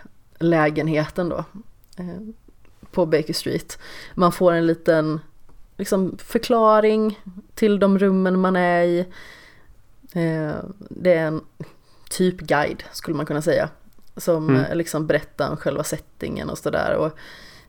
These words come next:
Speaker 1: lite om, eh, Sherlock och Watsons, eh, förhållande till varandra. Hur de är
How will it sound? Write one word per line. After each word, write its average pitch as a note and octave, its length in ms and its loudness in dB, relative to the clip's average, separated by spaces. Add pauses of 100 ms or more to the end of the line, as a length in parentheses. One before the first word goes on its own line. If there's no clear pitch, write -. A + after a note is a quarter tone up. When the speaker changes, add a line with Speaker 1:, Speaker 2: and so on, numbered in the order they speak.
(160)
Speaker 1:
lite E3+ 460 0
om, D#3 380 2
eh, D3+ 300 -2 (1120)
Sherlock D#3 680 2
och D3+ 540 2
Watsons, D3+ 800 -4
eh, D3 220 0
förhållande D3+ 640 -2
till D#3 360 -2
varandra. D3 640 0 (1400)
Hur D#3+ 160 2
de D3 180 2
är D3 400 -4